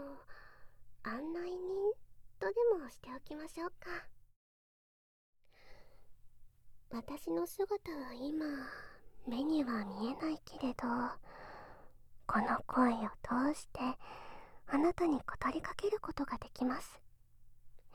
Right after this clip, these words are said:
私の声が聞こえている限り、あなたはとても気持ちのいい世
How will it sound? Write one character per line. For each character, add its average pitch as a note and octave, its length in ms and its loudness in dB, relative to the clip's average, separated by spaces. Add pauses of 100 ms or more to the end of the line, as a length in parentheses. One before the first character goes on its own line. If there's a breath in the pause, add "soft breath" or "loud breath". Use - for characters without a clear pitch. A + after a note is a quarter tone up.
(1300 loud breath)
私 - 440 0
の A#3+ 180 4
声 A#3+ 260 2
が A3 220 -2
聞 - 200 -8
こ A3+ 120 2
え A3+ 100 -2
て - 140 0
い B3 100 4
る B3 140 0
限 B3+ 360 2
り、 A3+ 220 2 (720 loud breath)
あ B3 120 -2
な B3+ 180 6
た C#4 200 2
は A3+ 460 2 (300)
と C#4+ 100 0
て - 160 2
も D4 180 8
気 - 160 0
持 D#4 160 6
ち - 180 0
の D#4+ 180 8
い E4+ 300 8
い - 40 -8
世 - 200 -12